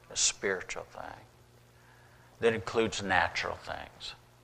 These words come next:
I, I wouldn't want to be a do-nothing. I, I, I don't want to stand in front of God having done nothing.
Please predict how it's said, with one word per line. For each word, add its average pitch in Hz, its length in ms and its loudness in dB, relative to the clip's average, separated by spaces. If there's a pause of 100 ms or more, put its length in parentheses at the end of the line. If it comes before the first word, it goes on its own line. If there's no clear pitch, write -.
(1500)
I, 190 100 12
I 170 180 10
wouldn't 196 340 4
want 127 260 0
to 113 60 0
be 110 280 -2
a 98 80 -2
do-nothing. 104 760 0 (3500)
I, - 40 10 (460)
I, 143 80 8
I - 20 6
don't 170 280 6
want 143 200 6
to 120 60 2
stand 120 380 -2
in 110 80 -4
front 110 300 2
of 98 140 -4
God 92 360 0 (680)
having 95 600 0
done 98 300 6
nothing. 113 460 10